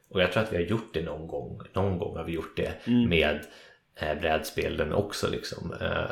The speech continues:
Speaker 1: för att liksom man ska skapa fokus då, om man vill vara lite mer seriös kanske då. Eh,
Speaker 2: Jo, men det kan ju också bero på vad det är för spel, helt enkelt.
Speaker 1: Men jag, jag tycker all-, jag, jag har väldigt...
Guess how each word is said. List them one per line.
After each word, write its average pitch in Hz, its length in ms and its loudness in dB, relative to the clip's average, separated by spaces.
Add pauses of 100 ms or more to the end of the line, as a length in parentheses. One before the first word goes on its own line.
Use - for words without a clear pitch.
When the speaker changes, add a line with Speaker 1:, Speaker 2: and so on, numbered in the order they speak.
(100)
Speaker 1:
för 90 160 4
att - 220 0
liksom 80 420 -6
man 80 100 -2
ska - 160 -2 (200)
skapa 87 320 0
fokus 87 360 -4
då, - 80 -8
om 95 120 0
man 92 140 6
vill 87 140 0
vara 82 200 4
lite 87 220 -8
mer 80 120 0
seriös 80 400 -4
kanske - 280 -8
då. - 60 -14 (800)
Eh, 78 320 0
Speaker 2:
Jo, 156 60 2
men 165 80 2
det 165 60 2
kan - 100 4
ju 180 40 6
också 160 140 0
bero 147 160 2
på 120 60 -2
vad 117 120 6
det 113 40 4
är - 20 2
för 110 80 -2
spel, - 360 -4
helt 98 200 -10
enkelt. - 180 -14 (760)
Speaker 1:
Men 98 120 2
jag, 107 180 6
jag 120 260 8
tycker 131 240 4
all-, 104 340 10
jag, 107 100 8 (200)
jag 110 100 4
har 107 320 2 (500)
väldigt... 101 800 6